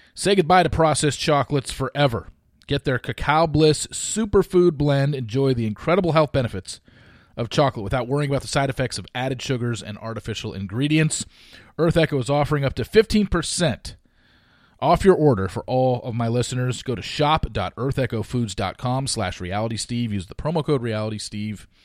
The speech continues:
If you don't remember the U R L link, that's okay. Go to the episode description on any of the episodes. Click on Earth Echo Foods. It'll bring you right to the landing page. Buy whatever you want, and then at checkout,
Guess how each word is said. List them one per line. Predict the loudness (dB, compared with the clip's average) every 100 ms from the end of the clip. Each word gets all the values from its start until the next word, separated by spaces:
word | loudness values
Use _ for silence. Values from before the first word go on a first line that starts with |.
| -20 -20 -20 -20 -20 _ _ _ _ -16
If | -6
you | 2
don't | 4
remember | 4 2
the | 4
U | 4
R | 6
L | 6 2
link, | 0
that's | -4 -6
okay. | -2 2 4 2 -6 _ -8
Go | -4
to |
the | -4
episode | -4 -4 -4 -4
description | -4 -2 -2 0 -4 -2 -6 -12 _
on | -12 -10 -10 -10 -2
any | 0 0
of |
the | 0 -2
episodes. | -2 -4 -2 -2 -2 -6
Click | -14 -2 0 0
on | -2 -4 -4
Earth | -2 -2
Echo | 0 0 -2
Foods. | -2 0 0 0 -4 -10
It'll | -8
bring | -6 -8
you | -4
right | -2 -2
to | -2
the | -2
landing | -2 -2 -4
page. | -4 -4 -4 -2
Buy | 2 2
whatever | 2 0 0
you | -2
want, | -4 -6 -6
and | -6
then | -4
at | -6 -8
checkout, | -4 -4 -2 -4 -6